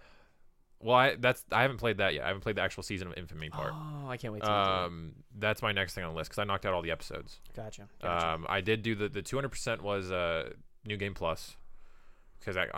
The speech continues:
Speaker 1: knocks your score up to two hundred percent, which is suddenly, what's funny is now I'm fif-, I'm forty-nine points below you.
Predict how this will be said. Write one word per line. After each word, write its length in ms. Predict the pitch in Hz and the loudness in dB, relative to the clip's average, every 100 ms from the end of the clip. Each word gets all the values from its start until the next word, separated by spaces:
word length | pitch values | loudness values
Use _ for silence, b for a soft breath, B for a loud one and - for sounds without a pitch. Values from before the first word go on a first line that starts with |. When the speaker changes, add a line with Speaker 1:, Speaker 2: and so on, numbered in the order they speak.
| 90 | -4
Speaker 1:
knocks 260 | 90 82 | -4 -4
your 140 | 92 85 | -6 -6
score 300 | - 87 85 | -6 -2 -2
up 80 | - | -4
to 60 | |
two 100 | - | -8
hundred 140 | 87 82 | -8 -8
percent, 380 | - - 117 - | -8 -4 -4 -4
which 220 | 98 - | -6 -6
is 80 | 101 | 2
suddenly, 320 | 139 139 120 | 2 2 0
what's 200 | 104 101 | -2 0
funny 200 | 123 107 | 0 0
is 100 | 95 | 2
now 140 | 107 | 2
I'm 60 | 107 | 2
fif-, 240 | - 110 - | 0 -6 -2
I'm 180 | 104 95 | -2 -2
forty-nine 520 | - 127 127 127 113 | 0 2 4 4 0
points 240 | 113 110 | 2 -2
below 220 | - 92 90 | 0 0 0
you. 260 | 78 76 | 0 -8